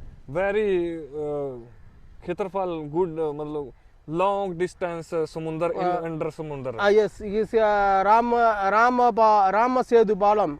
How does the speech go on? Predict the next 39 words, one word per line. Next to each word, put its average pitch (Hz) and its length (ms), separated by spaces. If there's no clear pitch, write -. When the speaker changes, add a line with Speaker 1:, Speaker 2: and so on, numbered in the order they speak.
Speaker 2:
also 214 340
including 208 500
the 190 140
sea. 151 280
Speaker 1:
Okay, 127 180
Speaker 2:
Because 220 320
Speaker 1:
okay. 240 100
Speaker 2:
the 208 60
four 262 240
kilometers 247 500
after, 233 260
uh, 202 580
Rama 214 240
Setu 208 340
Palam 202 340
inside 214 440
the 202 40
sea. 196 280
Speaker 1:
Okay. 139 160
Speaker 2:
Sometime, 226 480
uh, 233 280
some 214 260
long, 240 200
long 240 200
of 240 220
historical 233 560
place 214 240
also 214 300
inside 208 440
the 165 60
sea. 131 240
Speaker 1:
Oh, 117 300
so - 180
Speaker 2:
Uh, - 100
Speaker 1:
sad। 127 480
Speaker 2:
uh, 139 260
so 180 220
sad। 139 280
Speaker 1:
Okay। 101 100